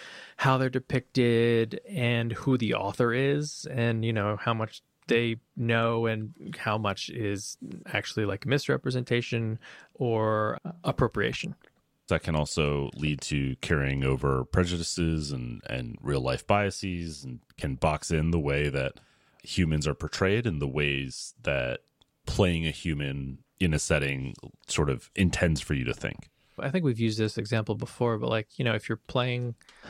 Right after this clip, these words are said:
Speaker 1: if you, even if you don't call the character a samurai, if you describe them in the way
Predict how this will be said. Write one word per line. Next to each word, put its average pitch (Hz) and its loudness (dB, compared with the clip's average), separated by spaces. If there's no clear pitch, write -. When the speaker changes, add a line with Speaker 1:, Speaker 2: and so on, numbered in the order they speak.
Speaker 1:
if - -6
you, 185 -2
even 196 6
if 165 2
you 131 6
don't 120 0
call 110 0
the 120 2
character 107 0
a 123 2
samurai, 110 -2
if 143 -2
you 135 2
describe 123 0
them 120 -2
in 131 0
the 117 2
way 123 -2